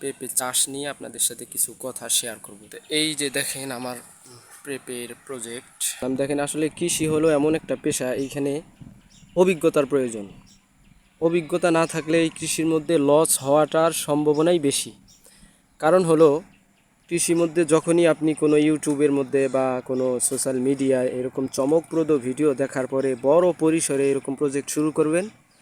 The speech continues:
বুঝবেন না মানে কীভাবে কী হচ্ছে, কোথায় পোকার আক্রমণ হচ্ছে, কোথায় সমস্যা হচ্ছে, এই জিনিসগুলো তখন অতটা বুঝতে পারবেন না। এই জন্যে আমি যেহেতু ছোটো মানুষ, ছোটো মানুষ হলেও যতটুকুন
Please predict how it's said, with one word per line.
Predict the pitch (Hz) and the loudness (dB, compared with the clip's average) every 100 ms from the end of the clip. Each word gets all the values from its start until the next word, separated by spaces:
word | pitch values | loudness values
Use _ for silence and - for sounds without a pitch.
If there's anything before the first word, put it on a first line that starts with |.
| _ _ _ 190 | _ _ _ -2
বুঝবেন | 151 151 151 | 0 2 4
না | 147 147 143 135 - 127 | 4 4 2 0 -4 -8
মানে | 123 131 127 127 - | -4 -2 -4 -8 -4
কীভাবে | 139 135 127 - - 123 127 123 | -2 -2 -4 -10 -12 -6 -6 -2
কী | 147 | -2
হচ্ছে, | 131 131 - 127 127 | -2 -4 -4 -4 -6
কোথায় | 135 131 127 | -8 -6 -8
পোকার | 127 135 131 127 | -6 -6 -6 -6
আক্রমণ | 127 143 135 | -6 -4 -4
হচ্ছে, | 123 120 - 120 | -6 -10 -10 -10
কোথায় | 131 127 | -6 -6
সমস্যা | 120 135 131 - 123 | -6 -8 -8 -10 -12
হচ্ছে, | 120 - 120 - - - - - - | -14 -12 -14 -16 -20 -20 -20 -12 -8
এই | |
জিনিসগুলো | 127 151 147 143 160 | 0 2 2 2 2
তখন | 156 147 156 165 | 2 0 0 0
অতটা | 151 170 151 | -4 -2 0
বুঝতে | 139 156 - | 2 2 0
পারবেন | 135 117 110 | -2 -6 -10
না। | 95 95 _ _ _ _ _ | -14 -18 _ _ _ _ _
এই | 147 | -2
জন্যে | 165 180 180 | 2 4 6
আমি | 170 190 | 6 4
যেহেতু | 165 185 190 | 0 -2 0
ছোটো | 175 156 175 | 2 2 4
মানুষ, | 175 151 156 - - - - | 4 4 2 0 -4 -6 -8
ছোটো | - 131 | -4 0
মানুষ | 147 139 131 139 | 2 0 0 -2
হলেও | 135 131 131 - _ _ - | 0 0 -2 -10 _ _ -4
যতটুকুন | 139 135 131 135 143 | -4 -2 -6 -2 -2